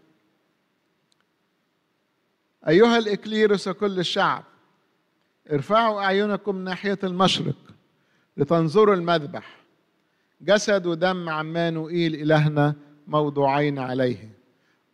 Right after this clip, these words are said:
اوعى تكرز بحد تاني غير المسيح، ولا تكرز بنفسك إن أنا أبقى الخادم المحبوب اللي يلتف حواليا الشباب. خلي دي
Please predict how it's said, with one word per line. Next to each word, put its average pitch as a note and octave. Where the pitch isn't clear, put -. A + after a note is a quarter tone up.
اوعى G#3+
تكرز G3+
بحد D#3+
تاني F#3
غير D#3+
المسيح، B2
ولا C4+
تكرز A3
بنفسك F#3+
إن D#3
أنا G3
أبقى E3+
الخادم F3
المحبوب E3
اللي D3+
يلتف D#3+
حواليا D#3
الشباب. C3
خلي G#3
دي G#3+